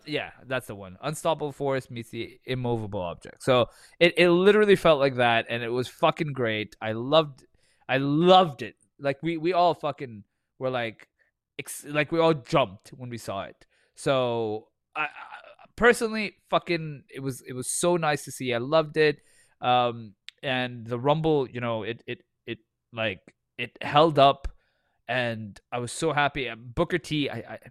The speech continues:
I've said it before, I'm not a big Booker T fan. I think he's dull, boring. I never liked him. And he came out, and there was a pop, and I was like, I was like, "Ugh, God, Booker T,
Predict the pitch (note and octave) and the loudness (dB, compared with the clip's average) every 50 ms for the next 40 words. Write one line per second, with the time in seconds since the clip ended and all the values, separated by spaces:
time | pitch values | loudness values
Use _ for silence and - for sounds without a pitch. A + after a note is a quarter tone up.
0 | - _ A2+ A#2 A#2 A2+ - - - D3 C#3+ - - A2+ - B2 A2 G#2 G#2 G2+ | -20 _ -12 -12 -12 -12 -6 0 2 2 2 2 -2 -8 -8 -6 -6 -6 -6 -6
1 | A2 A#2 A#2+ B2+ B2 B2+ C3 C3 C3 B2 G#2 A2 A#2+ A#2 A2 A2+ A#2 A2 - G#2+ | -8 -8 -8 -10 -6 -2 0 2 2 0 0 -2 -4 -4 -4 -4 -8 -6 -6 -8
2 | - - A2+ G#2 - - G#2 G#2 G#2 G2 F#2+ - _ _ _ _ _ _ - A#2 | -10 -8 -12 -10 -6 -4 -4 -2 -4 -4 -6 -10 _ _ _ _ _ _ -18 -8
3 | - B2+ A2+ - A#2+ G#2+ G2 - _ _ - A#2+ A#2 A2+ A2+ A2+ G#2+ G#2 G#2 G2 | -8 -8 -6 -4 -6 -6 -6 -8 _ _ 2 2 4 4 2 0 -2 -4 -6 -4
4 | G2+ G2+ G#2 G2+ G2 F#2+ G2 G2+ A2 A2 G#2+ G2 F#2+ F#2 F#2 - - F#2 F2+ F2+ | -4 -4 -4 -4 -6 -6 -6 -4 -4 -4 -4 -4 -4 -6 -8 -8 -10 -10 -10 -10
5 | - _ _ _ _ _ _ _ _ - G2 G2 G2 G2 F#2+ F#2 - - - C3 | -14 _ _ _ _ _ _ _ _ -8 -6 -4 -4 -6 -8 -10 -14 -14 -14 -14
6 | B2+ - D#3 D#3+ D3+ D3 C#3+ C#3 C3+ C3 B2+ A#2+ - - G#2+ G2+ F#2 F2+ _ A#2+ | -2 2 4 4 6 6 4 4 4 4 2 0 -2 -8 -14 -14 -14 -10 _ -6
7 | A2 A2 A2 A2 - - B2+ A#2+ A#2 A#2 A2+ - G#2+ G#2 G2 G2 G#2+ G#2 - - | -6 -4 -6 -6 -2 2 4 4 4 2 0 -2 -6 -6 -6 -6 -8 -8 -8 -8
8 | G#2 G2+ F#2+ - - _ _ _ _ _ _ _ - A#2+ A2+ A2 - - - A#2+ | -8 -8 -8 -10 -16 _ _ _ _ _ _ _ -6 -4 -4 -6 -8 -4 0 4
9 | B2+ B2+ A#2+ G#2+ - - - - - _ - G#2 G2 G2 G2 F#2+ F2+ - - G2+ | 4 4 4 2 0 -2 -2 -4 -10 _ -8 -4 -4 -2 -4 -4 -6 -8 -10 -10
10 | - G2 - - - E2 D#2+ D#2 D2 - | -8 -10 -12 -12 -14 -14 -12 -12 -14 -16